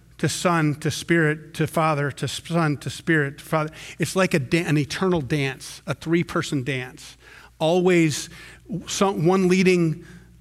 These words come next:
another following, and another leading, another following. Each has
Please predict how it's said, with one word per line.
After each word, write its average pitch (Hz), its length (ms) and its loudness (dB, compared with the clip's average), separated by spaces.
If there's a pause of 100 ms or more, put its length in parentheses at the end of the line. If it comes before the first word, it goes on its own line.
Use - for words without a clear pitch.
(240)
another 170 300 2
following, 156 520 0
and 151 180 -4
another 170 340 2
leading, 165 280 2
another 156 320 0
following. 151 360 -2
Each 190 240 2
has 185 400 0